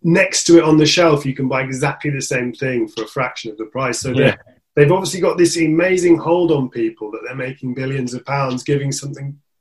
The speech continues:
Speaker 1: people really don't need.
Speaker 2: I mean, you're right, Rich. It's, it's, um, it's certainly a powerful brand, isn't it? And I, and I deliberately said Nurofen 'cause I knew, I knew that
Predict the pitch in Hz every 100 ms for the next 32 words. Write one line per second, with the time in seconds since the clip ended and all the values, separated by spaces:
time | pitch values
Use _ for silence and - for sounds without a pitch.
0 | - 165 160 156 170 170 160 143 135 131
1 | 139 123 104 - - 113 123 120 117 117
2 | 120 110 101 95 101 98 90 101 85 -
3 | - 92 92 - - 107 101 90 87 92
4 | - 107 87 95 90 85 101 87 87 82
5 | 92 87 90 85 82 76 92 90 - _
6 | _ 98 98 95 104 104 113 110 87 87
7 | 101 85 98 98 92 80 - 90 92 95
8 | 92 - - 90 95 95 90 85